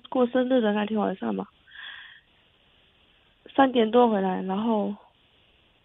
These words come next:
跟我说了很多话。他说，他说很对不起我，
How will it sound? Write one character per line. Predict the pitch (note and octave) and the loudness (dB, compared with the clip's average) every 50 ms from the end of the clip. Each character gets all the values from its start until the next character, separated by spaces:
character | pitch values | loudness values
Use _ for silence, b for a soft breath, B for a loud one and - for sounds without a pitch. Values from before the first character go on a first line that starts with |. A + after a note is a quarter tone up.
| _ _ _ _ _ _ _ _ _ _ _ _ _ | _ _ _ _ _ _ _ _ _ _ _ _ _
跟 | - C#4 C4+ | 0 2 2
我 | B3 A3 | 2 2
说 | G#3+ - B3 B3 | 4 4 4 6
了 | A#3+ A3+ G#3 | 6 4 2
很 | G3+ G3 G3 | 0 -2 -2
多 | - A3 A3 A3+ | -4 -4 -4 -4
话。 | - - A#3 G3+ - - | -6 -6 -8 -8 -8 -10
他 | - - A3 | -10 -8 -6
说， | G#3+ A3 G#3+ G#3+ G#3+ G#3+ - - _ _ _ _ _ _ _ _ _ _ _ _ _ _ _ _ _ _ _ _ _ _ _ _ _ _ _ _ _ _ _ _ _ _ _ _ _ _ _ _ _ _ _ _ _ | -4 -2 -2 -2 -2 -4 -6 -12 _ _ _ _ _ _ _ _ _ _ _ _ _ _ _ _ _ _ _ _ _ _ _ _ _ _ _ _ _ _ _ _ _ _ _ _ _ _ _ _ _ _ _ _ _
他 | - C4 B3 | -8 -4 0
说 | C4+ C4+ | 0 2
很 | B3+ A3 G3+ | 2 0 0
对 | - B3 | -2 -4
不 | A#3+ A#3+ A#3 | -4 -4 -6
起 | A#3 - - - - | -8 -8 -8 -8 -8
我， | - G3+ - - - - - - | -6 -6 -6 -6 -8 -10 -16 -18